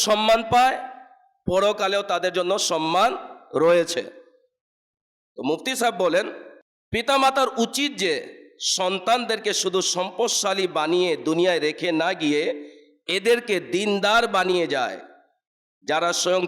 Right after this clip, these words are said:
তাদেরও কবরের মধ্যে কাজে আসবে।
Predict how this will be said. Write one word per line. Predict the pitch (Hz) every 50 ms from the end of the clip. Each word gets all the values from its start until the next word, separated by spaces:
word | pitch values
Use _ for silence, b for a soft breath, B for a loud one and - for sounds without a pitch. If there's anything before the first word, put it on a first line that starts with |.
| 165
তাদেরও | 165 151 151 156 180 196 202 208 196
কবরের | - 175 165 156 165 175 180 196 208 208 190
মধ্যে | 175 160 156 - - 196 220 247 - - - - - - - _ _ _ _ _ _ _ _ -
কাজে | 135 131 120 127 143 139
আসবে। | 131 120 - - 101 104 101